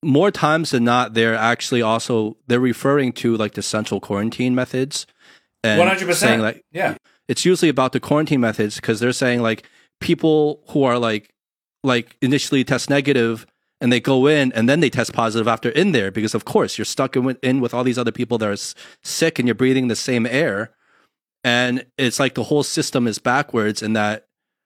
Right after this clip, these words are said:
Speaker 1: like, it's not, it's not, like, really, it doesn't make any sense in terms of w-, why you're going in there, how long you're in there for, and, and, like, people who are perfectly fine are getting sick in there, or, like,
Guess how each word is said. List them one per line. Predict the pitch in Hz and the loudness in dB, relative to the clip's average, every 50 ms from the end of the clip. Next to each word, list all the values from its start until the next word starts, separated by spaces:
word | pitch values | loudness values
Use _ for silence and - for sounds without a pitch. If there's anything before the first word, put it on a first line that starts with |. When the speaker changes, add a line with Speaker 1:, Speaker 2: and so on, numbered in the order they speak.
| _ _ _ _ | _ _ _ _
Speaker 1:
like, | - 113 110 107 107 - - - | -4 -2 0 0 -2 -4 -6 -6
it's | 120 110 - - - | -6 -4 -4 -4 -2
not, | 139 123 117 117 113 110 - _ _ _ _ _ _ _ _ _ _ _ _ | 0 0 2 0 0 -2 -6 _ _ _ _ _ _ _ _ _ _ _ _
it's | - 127 - - - | -8 -8 -6 -2 -2
not, | 131 120 120 | -2 0 0
like, | 113 110 110 104 | -2 -4 -4 -2
really, | 113 117 117 113 110 110 | -2 0 0 0 0 -2
it | 104 104 | 0 0
doesn't | 120 117 120 120 | 0 0 0 0
make | 107 117 - | 0 -2 -2
any | 120 101 90 | -4 -6 -6
sense | - - - - 110 107 - - - - - - _ - | -6 -6 -4 -4 -4 -6 -6 -8 -12 -12 -12 -10 _ -8
in | 101 | -8
terms | - - 110 104 104 - - | -6 -4 -4 -4 -4 -4 -4
of | 98 98 98 95 - _ _ _ _ _ _ _ _ _ _ _ _ _ _ _ | -4 -4 -4 -6 -10 _ _ _ _ _ _ _ _ _ _ _ _ _ _ _
w-, | - 120 120 - | -4 -2 -2 -2
why | 123 110 110 117 110 117 | -2 0 0 2 2 2
you're | 120 120 113 107 | 2 0 0 0
going | 110 113 107 107 107 104 | 0 -2 0 0 0 -2
in | 104 104 104 | -2 -2 -2
there, | 104 104 104 101 | -2 -2 -2 -2
how | 95 110 110 110 | -2 -2 -2 0
long | 104 101 101 104 107 107 | 0 0 0 0 0 0
you're | 107 104 | -2 -2
in | 104 101 104 | -2 -2 -2
there | 104 104 104 104 | -2 -2 -4 -6
for, | - - 110 101 104 104 104 107 107 | -6 -6 -4 -2 -2 -2 -2 -4 -6
and, | 104 98 98 98 95 95 - - _ _ _ _ _ _ _ _ _ _ - | -6 -6 -6 -6 -8 -10 -14 -18 _ _ _ _ _ _ _ _ _ _ -4
and, | 113 107 104 104 107 98 - | -4 -2 -2 -2 -4 -6 -6
like, | 110 104 104 - - _ _ - | -4 -4 -4 -4 -8 _ _ -8
people | - 143 131 131 120 | -6 -2 -2 0 0
who | 110 127 | 0 0
are | 117 - | 0 0
perfectly | - 120 - - - 113 | 0 -2 0 -2 -2 -2
fine | 107 - - 127 127 110 | -2 -2 0 0 0 0
are | 95 | -2
getting | 107 104 98 92 | -2 -4 -4 -6
sick | - - - - 117 - - | -8 -6 -4 -4 -4 -4 -4
in | - 113 131 | -2 0 0
there, | 113 101 92 92 | 0 0 -2 -2
or, | 98 104 101 98 | -4 -4 -4 -2
like, | 98 98 98 - | -4 -4 -6 -8